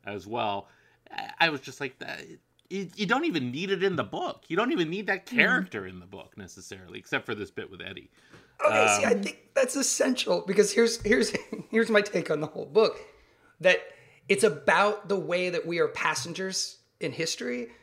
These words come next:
Speaker 3: like, the, and, and, like, she, as this unspeaking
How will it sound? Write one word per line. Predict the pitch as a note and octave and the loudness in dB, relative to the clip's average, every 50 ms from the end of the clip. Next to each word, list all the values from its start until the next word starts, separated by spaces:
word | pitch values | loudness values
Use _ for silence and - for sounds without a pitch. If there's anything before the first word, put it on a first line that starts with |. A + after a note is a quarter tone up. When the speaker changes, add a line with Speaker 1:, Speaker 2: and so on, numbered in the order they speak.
| _ _ - | _ _ -4
Speaker 3:
like, | E3+ E3 - | -2 -2 0
the, | - E3+ - - - | -2 -2 -2 -2 -2
and, | - F3+ E3 E3 D#3+ - | -2 -2 0 -2 -4 -4
and, | - F3 E3 E3+ - - | -4 -4 -4 -4 -4 -2
like, | F3 E3 E3 | -2 -2 0
she, | - - - - - A#3 A#3+ A#3+ A#3 A3+ G#3+ G#3 G3 G3+ - - _ _ _ _ _ _ _ _ _ - | 2 2 2 2 2 0 -2 -2 0 0 0 -2 -2 -6 -12 -20 _ _ _ _ _ _ _ _ _ 6
as | - G3 F#3+ F#3+ - | 6 6 6 6 4
this | G#3 G3+ G3+ - | 2 2 2 0
unspeaking | - G3+ A3 A3 G#3+ - - - A#3 A3+ A3 - A3 G#3 G3 F#3+ F#3 F3+ F3 E3+ | 0 0 0 0 0 -2 -4 -4 -4 -4 -2 -2 -2 -2 -2 -2 -2 -4 -4 -6